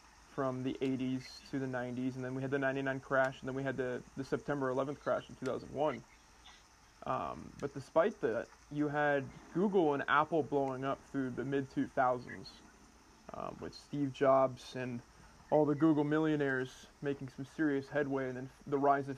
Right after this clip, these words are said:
Facebook as well. So you have these three massive companies, um, all in the sort of peninsula area south of San Francisco,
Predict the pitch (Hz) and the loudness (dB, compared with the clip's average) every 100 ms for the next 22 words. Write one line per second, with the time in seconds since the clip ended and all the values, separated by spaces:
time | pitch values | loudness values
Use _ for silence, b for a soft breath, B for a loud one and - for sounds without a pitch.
0 | - 170 180 - - 131 139 156 143 135 | -2 0 0 -4 -6 -4 -2 -2 -2 -4
1 | 147 139 135 - 175 175 156 - 117 - | -4 -4 -4 -4 -2 0 -2 -4 -10 -6
2 | 151 - 110 - - - - - - - | -4 -6 -8 -10 -14 -20 -20 -20 -20 -20
3 | - - - - - - - 151 170 180 | -20 -16 -12 -10 -10 -10 2 4 4 4
4 | 151 139 170 156 - 151 143 151 151 156 | 0 -2 0 -2 -2 -6 -4 -4 -4 -2
5 | 135 123 - 131 135 123 123 - 147 143 | 0 0 -2 -2 0 -2 -4 0 2 2
6 | 135 123 135 110 127 - 151 - 120 - | -2 -8 -8 -8 -12 -8 -8 -6 -6 -6